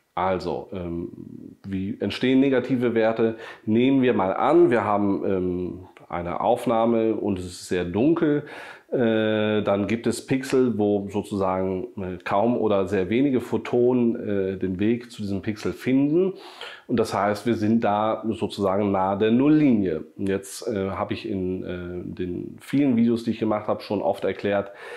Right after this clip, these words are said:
dass ein Signal immer rauschbehaftet ist. Hier nochmal das Video zum Thema Rauschen. Und das heißt, dass unsere Werte, die wir messen mit der Kamera, immer um einen Betrag zappeln. Ja? Also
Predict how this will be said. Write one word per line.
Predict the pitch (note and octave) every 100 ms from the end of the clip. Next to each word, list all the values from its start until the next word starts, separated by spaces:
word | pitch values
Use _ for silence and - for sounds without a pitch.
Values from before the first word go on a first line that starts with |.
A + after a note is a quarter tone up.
| - -
dass | F#2+ -
ein | G#2
Signal | F#2+ F#2 F#2+ G2 G#2
immer | - G#2+ F2
rauschbehaftet | E2+ G2+ C3+ - A#2+ G#2+ A2+ - G2+
ist. | A2+ -
Hier | - A2 A2
nochmal | G#2+ G#2 G2
das | F#2 -
Video | G#2 F#2+ F#2
zum | - F2
Thema | F#2+ E2 D2 - _ F2 E2
Rauschen. | E2+ G2+ G#2 B2+ C3 C3 - _ _ _ _ _ _ _ - - A2+
Und | G#2
das | F#2+ - G2+
heißt, | A2+ C#3 C3+ A#2+
dass | A2 - - - -
unsere | - A2+ G2 F2+
Werte, | F#2+ A2+ D3 D#3 D3 A2+ E2+ G#2
die | G#2
wir | G2
messen | A2 D3 C#3
mit | A2+ G2+
der |
Kamera, | F#2 F#2+ F#2+ F2+ G2 G2 - -
immer | C#3 C3 B2 B2
um | C#3 B2+ B2+ B2+ G2+
einen | G#2 G#2+ G#2+
Betrag | G2+ - - F#2+ G2+ -
zappeln. | - A#2 A#2 E2+
Ja? | E2+ E2+
Also | D2+ F#2+ F#2 F2+